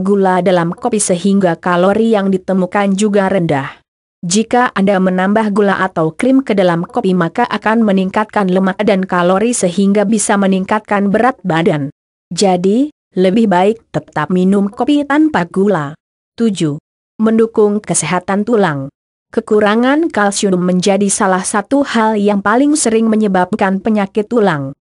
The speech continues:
Penyakit ini lebih sering terjadi pada orang tua terutama wanita yang sudah mengalami menopause. Hal ini disebabkan karena massa kalsium dalam tubuh tidak bisa diserap oleh tulang dengan baik.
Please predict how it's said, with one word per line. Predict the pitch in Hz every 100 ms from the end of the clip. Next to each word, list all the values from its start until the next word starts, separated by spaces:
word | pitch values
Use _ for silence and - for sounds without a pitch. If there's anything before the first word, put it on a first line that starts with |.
| _ _
Penyakit | 240 214 196 - 208 -
ini | 233 226 220
lebih | 202 202
sering | 196 226 226 226
terjadi | 202 185 226 214 247
pada | 214 190 196
orang | 180 190 196
tua | 190 240 190
terutama | 170 175 170 220 202 190
wanita | 185 175 170 233 208
yang | 208 196
sudah | - 214 214 214
mengalami | 214 202 185 165 170 202
menopause. | 196 180 180 165 226 180 - 240 226 233 _ _ _
Hal | - 247 277
ini | 285 233 208 254
disebabkan | 214 196 202 185 180 - 208 208
karena | 214 185 180 233
massa | 214 202 240 226
kalsium | 214 202 196 262 269 233
dalam | 185 170
tubuh | 170 190 214
tidak | 208 233 214 202
bisa | 202 220 -
diserap | 196 202 208 202 -
oleh | 185 185 185
tulang | 180 220 196 196 196
dengan | 208 208 208
baik. | 165 165 143